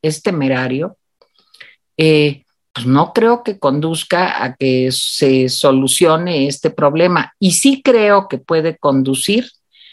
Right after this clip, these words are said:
a que haya una serie de sanciones, de tensiones,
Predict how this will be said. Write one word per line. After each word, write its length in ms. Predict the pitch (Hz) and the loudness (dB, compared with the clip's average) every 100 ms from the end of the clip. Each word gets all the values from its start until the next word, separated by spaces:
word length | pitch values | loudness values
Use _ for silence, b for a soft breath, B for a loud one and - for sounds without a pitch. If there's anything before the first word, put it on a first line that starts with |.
| b - | b -6
a 180 | 151 | -6
que 140 | 151 151 | -2 0
haya 380 | 156 165 185 175 | 0 2 0 0
una 260 | 156 165 | -2 -4
serie 460 | 165 170 156 160 160 | -2 2 2 2 0
de 260 | 135 120 120 | 0 0 -2
sanciones, 1080 | - 131 131 - 180 185 190 190 190 175 | -2 -4 -4 0 2 4 2 0 0 -2
de 140 | 120 120 | -6 -4
tensiones, 1040 | - 123 131 - 180 175 175 185 190 - | -2 -2 -2 0 2 2 -2 -4 -6 -12